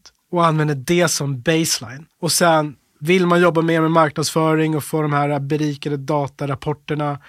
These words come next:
med demografi och cross-device, dedupliceringen, kör det ett separat property som blir typ som en kopia och så kan du jämföra de två, liksom. Men, men coren borde vara, liksom, så ren som möjligt.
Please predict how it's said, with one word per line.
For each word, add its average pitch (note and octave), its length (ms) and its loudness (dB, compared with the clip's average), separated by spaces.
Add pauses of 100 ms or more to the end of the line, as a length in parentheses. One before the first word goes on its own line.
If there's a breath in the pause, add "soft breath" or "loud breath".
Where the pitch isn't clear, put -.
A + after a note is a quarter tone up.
med C#3 320 -6 (160)
demografi C#3+ 840 -2
och C3+ 240 -6 (400 loud breath)
cross-device, C#3+ 880 -2 (240)
dedupliceringen, D3 1120 0 (180 loud breath)
kör F3+ 360 4
det E3 80 2
ett C#3+ 120 -4
separat C#3+ 720 -2 (360 soft breath)
property C#3+ 460 -2
som C3 200 -6
blir C3+ 260 -2 (120)
typ B2 120 -12
som C3 140 -8
en B2 60 -8
kopia C#3 460 -4
och B2 80 -6
så - 60 -8
kan C#3 120 -4
du C3+ 60 -2
jämföra C3+ 320 -6
de A#2 180 -14
två, C3 200 -18
liksom. C#3+ 300 -16 (340 loud breath)
Men, D3 240 -6
men C#3 320 -6 (160)
coren D#3+ 460 2
borde C#3 200 -4
vara, C3+ 200 -6
liksom, B2 460 -10 (380 loud breath)
så B2 540 -6 (180)
ren C#3+ 320 -2
som B2+ 120 -8
möjligt. A#2 360 -12